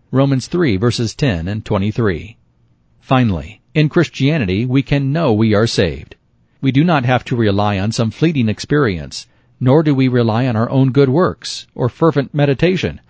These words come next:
nor do we put our faith in a false god whom we are trying to believe into existence.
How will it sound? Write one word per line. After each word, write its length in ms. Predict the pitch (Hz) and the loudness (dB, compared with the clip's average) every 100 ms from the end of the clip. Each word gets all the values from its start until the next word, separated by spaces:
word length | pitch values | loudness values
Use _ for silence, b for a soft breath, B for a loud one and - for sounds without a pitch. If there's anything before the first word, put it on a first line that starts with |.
| B B B 127 | B B B 0
nor 240 | 131 190 | 2 2
do 80 | 185 | 2
we 140 | 156 | 2
put 180 | 139 135 | 2 2
our 140 | 139 | 2
faith 360 | - 120 131 - | 2 0 0 -2
in 80 | 110 | -4
a 80 | 101 | -2
false 320 | 123 127 - | 0 -2 -2
god 360 | 104 90 95 | -2 0 -2
whom 180 | 104 123 | 0 0
we 140 | 120 110 | 2 2
are 100 | 107 | 0
trying 380 | - 117 123 | -2 0 0
to 140 | 120 120 | 0 0
believe 440 | 120 131 127 101 | 2 2 2 0
into 220 | 110 113 | 0 2
existence. 680 | 110 107 107 - 76 - | 0 0 -4 -4 -10 -12